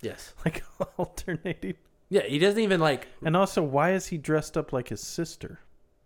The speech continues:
Speaker 1: I don't know. It,
Speaker 2: <laughs> Does he
Speaker 1: it's a
Speaker 2: know?
Speaker 1: Leatherface thing. They're ripping on Leatherface 'cause Leatherface would every now and then cross-dress. And so this is, I think it's just to be
Speaker 2: But
Speaker 1: like,
Speaker 2: it's like,
Speaker 1: "Remember
Speaker 2: he
Speaker 1: that?"
Speaker 2: has a sister, <laughs> according to the movie's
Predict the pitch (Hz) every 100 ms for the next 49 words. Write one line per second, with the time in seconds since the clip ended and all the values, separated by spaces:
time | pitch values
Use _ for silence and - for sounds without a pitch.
0 | _ - 262 330 175 - 202 160 - 220
1 | 165 - 208 196 202 175 - 135 - 127
2 | 117 147 190 151 156 208 220 214 196 180
3 | 175 170 165 160 151 156 131 151 165 165
4 | 160 160 151 147 147 139 139 131 - 156
5 | 131 - 120 107 - - - - - 147
6 | 151 135 135 151 151 131 - - - -
7 | - 185 233 190 131 - 180 - - 170
8 | 180 165 151 185 156 - - 160 165 160
9 | 156 151 170 196 160 - 117 113 - 120
10 | 131 - 190 196 165 131 120 127 143 127
11 | 113 -